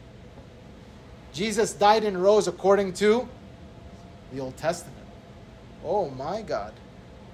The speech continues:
That makes a big difference. Right?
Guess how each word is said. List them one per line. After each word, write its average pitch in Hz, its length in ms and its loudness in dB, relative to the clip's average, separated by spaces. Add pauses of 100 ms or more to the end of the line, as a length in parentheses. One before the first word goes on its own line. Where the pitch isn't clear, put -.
(1080)
That 147 160 -10
makes - 140 -10
a 143 40 -12
big 139 140 -10
difference. - 460 -10 (1400)
Right? 185 280 2